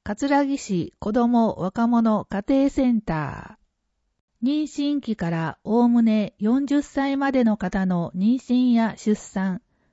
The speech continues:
子育て、不登校、引きこもりなど、幅広い相談を内容に応じて、臨床心理士や保健師、家庭相談員、社会福祉士等の専門スタッフが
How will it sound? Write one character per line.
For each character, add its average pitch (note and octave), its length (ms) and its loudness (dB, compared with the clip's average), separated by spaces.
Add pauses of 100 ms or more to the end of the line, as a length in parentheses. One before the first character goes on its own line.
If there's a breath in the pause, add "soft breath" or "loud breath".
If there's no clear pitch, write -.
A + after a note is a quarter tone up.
子 A3+ 100 -4
育 B3 320 2
て、 D#3+ 400 -2
不 - 180 -20
登 B3+ 300 4
校、 D#3 380 -4 (120)
引 - 100 -12
き B3+ 140 -6
こ B3+ 140 2
も B3+ 160 4
り A#3+ 140 2
な A#3 120 2
ど、 E3 260 -4 (420)
幅 C4+ 260 0
広 C#4+ 320 2
い A#3 60 0
相 A3 260 -2
談 G3 340 0
を F#3 320 -2
内 A3+ 320 0
容 C4 220 2
に B3+ 160 2
応 A#3 220 4
じ G#3+ 160 -6
て、 G3 320 -4 (300)
臨 A#3+ 180 2
床 C4+ 320 2
心 C4 320 -2
理 C4 120 -2
士 F#3+ 180 -4
や E3 220 -2
保 G#3+ 140 -6
健 B3 320 2
師、 D#3 320 -6 (340)
家 G3+ 180 -4
庭 C4+ 220 2
相 C4 300 2
談 B3 320 2
員、 D#3+ 220 -8 (360)
社 - 200 -8
会 C4+ 260 2
福 C#4 200 0
祉 - 40 0
士 - 280 -14
等 A3+ 260 0
の E3 260 -4
専 C4 340 -2
門 C4+ 220 -2
ス - 80 -20
タ B3 160 -2
ッ B3 40 -6
フ F#3 200 -6
が D3+ 240 -4